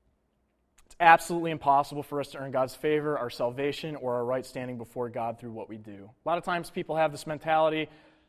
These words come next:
I can work for my salvation. If I'm a good enough person, my good outweighs my bad, ultimately, God's gonna have to say, "Man, you're such a good person. I can't just, how can I refuse to have you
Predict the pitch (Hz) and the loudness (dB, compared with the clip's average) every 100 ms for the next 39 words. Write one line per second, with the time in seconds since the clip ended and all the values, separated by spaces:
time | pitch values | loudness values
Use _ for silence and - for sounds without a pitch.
0 | _ 143 - 175 160 180 202 190 - - | _ -4 -2 -2 2 4 4 2 -10 -14
1 | - 180 165 185 165 165 165 156 - 139 | -8 -4 -2 2 2 2 -2 -4 -12 -12
2 | 147 120 196 240 233 240 247 240 - 170 | -10 0 2 2 -2 -2 2 2 0 -4
3 | 147 143 147 147 135 180 220 226 220 208 | -4 -6 -10 -10 -2 2 6 6 6 4
4 | 202 208 156 160 160 160 156 160 - - | 4 -2 4 6 8 6 4 0 -18 -6
5 | 156 185 - 208 196 190 185 175 - - | 2 2 2 -6 -4 0 0 0 -4 -4
6 | 190 180 160 190 165 185 180 165 - 196 | 4 6 6 -2 0 0 0 -6 -4 -4
7 | 143 147 143 - 156 139 123 123 - 135 | -4 -6 -8 -6 -6 -6 -10 -10 -8 -8
8 | 143 - 110 127 - 156 156 139 127 123 | -8 -12 -12 -14 -8 -6 -6 -6 -6 -6
9 | - - _ _ _ _ - 160 175 160 | -8 -20 _ _ _ _ -2 0 0 -2
10 | 127 120 123 - 226 262 214 170 151 - | -4 -6 -12 -2 0 4 4 2 0 -10
11 | - - - 156 175 175 180 180 175 165 | -20 -20 -6 4 4 4 0 2 2 0